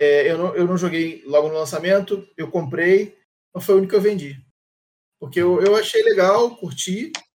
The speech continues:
mas eu falei, "Cara, eu já tenho os outros dois, é, não gostei tanto assim", e, no fundo, eu, eu cheguei à conclusão que eu gosto mesmo é do primeiro.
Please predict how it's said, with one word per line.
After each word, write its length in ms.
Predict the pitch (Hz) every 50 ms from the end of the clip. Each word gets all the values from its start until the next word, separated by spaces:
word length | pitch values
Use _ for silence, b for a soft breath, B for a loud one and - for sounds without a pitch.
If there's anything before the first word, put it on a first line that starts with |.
| _ _
mas 520 | - 220 220 226 233 233 214 - - - _ _ _ _ _
eu 80 | - -
falei, 200 | - 233 214 190
"Cara, 280 | 196 220 190 165 156 151
eu 60 | 151
já 100 | 170 214
tenho 200 | 208 214 233 233 202
os 40 | 208
outros 240 | 220 220 - 180
dois, 560 | 165 165 170 180 202 208 233 247 - - - _ _ _ _ _ _ _ _ _ _ _ _ -
é, 600 | 156 160 156 151 151 151 151 151 147 147 147 147
não 160 | 156 175 202 202
gostei 280 | 214 214 - 214 190 190
tanto 200 | 208 196 180 208
assim", 580 | - - - 190 185 202 214 226 - - - _ _ _ _ _ _ _ _ _ _ _ _ _ _ _ -
e, 680 | 170 170 170 170 165 165 165 165 165 165 - - - -
no 160 | 196 208 202
fundo, 440 | - - 233 233 233 214 180 160 160
eu, 200 | 165 165 156 139
eu 60 | 175
cheguei 220 | - - 196 190 185
à 40 | 185
conclusão 320 | 202 180 180 160 170 180
que 80 | 175 185
eu 40 |
gosto 220 | 175 180 175 - 185
mesmo 160 | 180 175 180
é 20 | 180
do 80 | 180
primeiro. 440 | 175 - 190 165 143 127 113 113 120